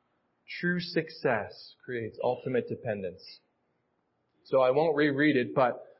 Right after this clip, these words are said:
the next section, verses six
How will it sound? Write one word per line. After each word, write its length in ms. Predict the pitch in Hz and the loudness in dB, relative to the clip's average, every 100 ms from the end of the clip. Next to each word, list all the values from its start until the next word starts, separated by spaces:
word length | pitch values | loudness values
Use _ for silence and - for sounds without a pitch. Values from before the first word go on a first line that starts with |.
| _ _ _ _ _ | _ _ _ _ _
the 80 | 131 | -2
next 360 | 135 196 233 - | 2 2 0 -2
section, 640 | 233 240 - 123 120 156 - - _ _ _ _ _ _ _ _ _ _ _ | -2 -2 -2 -2 -2 -4 -10 -18 _ _ _ _ _ _ _ _ _ _ _
verses 520 | 139 147 143 127 - | 0 2 2 -2 -2
six 420 | - 180 180 - | 0 0 -2 -16